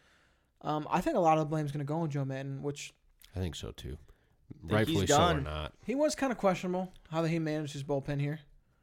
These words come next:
Speaker 1: I didn't, made some moves, leaving Darvish in a little too long, but you don't really have much to go with.
Speaker 2: He'll get another job right away, right?
Speaker 1: Yeah, he's a good manager.
Speaker 2: Yeah.
Speaker 1: He is. Um,
Speaker 2: If anything, he'll wait a season, unless he wants to retire. How old is he?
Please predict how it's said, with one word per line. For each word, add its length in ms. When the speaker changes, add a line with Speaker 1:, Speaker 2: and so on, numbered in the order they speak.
Speaker 1:
I 120
didn't, 260
made 180
some 200
moves, 260
leaving 340
Darvish 300
in 80
a 20
little 120
too 160
long, 180
but 100
you 80
don't 240
really 240
have 240
much 260
to 80
go 200
with. 180
Speaker 2:
He'll 100
get 120
another 200
job 240
right 160
away, 220
right? 240
Speaker 1:
Yeah, 100
he's 140
a 60
good 120
manager. 400
Speaker 2:
Yeah. 220
Speaker 1:
He 80
is. 320
Um, 440
Speaker 2:
If 120
anything, 300
he'll 160
wait 180
a 80
season, 440
unless 200
he 60
wants 240
to 80
retire. 460
How 100
old 200
is 100
he? 160